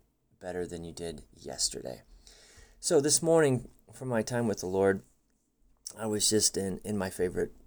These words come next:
uh, gospel, which is Mark, and you guys know that. I, I just love the Gospel of Mark. Um, I'm one of these believers that, I mean, yeah, you need to read Scripture, um, and try to be well read in Scripture, but I'm, I'm really, uh,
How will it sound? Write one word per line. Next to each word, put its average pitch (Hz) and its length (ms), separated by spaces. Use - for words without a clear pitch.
uh, 87 220
gospel, 92 420
which 90 180
is 85 120
Mark, 92 400
and 82 260
you 92 80
guys 85 260
know 92 200
that. 87 220
I, 92 260
I 95 40
just - 220
love 87 220
the - 60
Gospel - 320
of 71 80
Mark. 73 240
Um, 95 340
I'm 131 120
one 151 80
of 156 60
these 131 200
believers 101 520
that, 90 320
I - 40
mean, 107 140
yeah, 110 140
you 117 180
need 117 180
to 101 100
read 107 260
Scripture, 107 720
um, 87 440
and 101 140
try 104 200
to 101 80
be 98 360
well 101 220
read 87 260
in 131 120
Scripture, 151 500
but 107 340
I'm, 107 260
I'm 110 160
really, 113 440
uh, 98 200